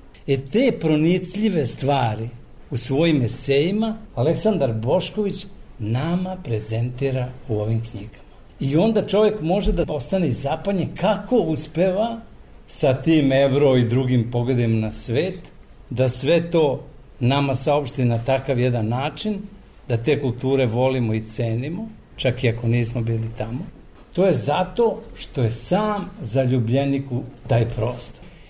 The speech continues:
I on se toliko tamo ponovo rodio da je naučio tečno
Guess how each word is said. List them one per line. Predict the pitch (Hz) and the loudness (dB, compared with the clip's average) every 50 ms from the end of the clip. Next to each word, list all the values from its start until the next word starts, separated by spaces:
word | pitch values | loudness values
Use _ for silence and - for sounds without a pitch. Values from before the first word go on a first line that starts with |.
| - - | -8 -2
I | - 170 | 0 0
on | 214 | 0
se | 214 208 190 180 | 2 0 -2 0
toliko | - 180 185 220 262 - - 180 | 0 2 2 2 2 2 2 0
tamo | 175 - 196 190 185 175 - - | 2 2 0 2 2 0 0 2
ponovo | 147 156 156 156 151 135 127 123 | 2 4 4 4 4 4 4 4
rodio | 117 120 123 123 113 113 135 175 208 214 220 220 - - - - - - - - - | 4 4 4 4 4 2 2 2 2 2 0 -2 -6 -10 -16 -20 -20 -20 -20 -14 -10
da | - 104 110 | -4 0 0
je | 113 104 | 2 2
naučio | 110 117 135 156 170 165 - - 196 180 139 | 2 0 0 0 -2 -4 -4 -2 0 0 0
tečno | - - 147 147 170 170 - - 170 160 | 0 0 0 0 0 -2 -4 -6 -6 -6